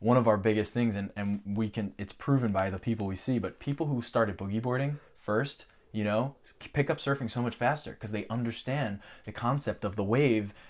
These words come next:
and how the energy is moving and how you follow it by going down the line and setting your rail and not just straight towards the beach and beaching yourself up on the sand, you know?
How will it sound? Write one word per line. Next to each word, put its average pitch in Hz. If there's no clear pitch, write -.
and 104
how 120
the 117
energy 120
is 101
moving 120
and 101
how 123
you 113
follow 120
it 101
by 101
going 113
down 107
the 104
line 117
and 98
setting 110
your 95
rail 110
and 110
not 110
just 110
straight 107
towards 107
the 104
beach 110
and 95
beaching 110
yourself 92
up 95
on 95
the 90
sand, 113
you 95
know? 98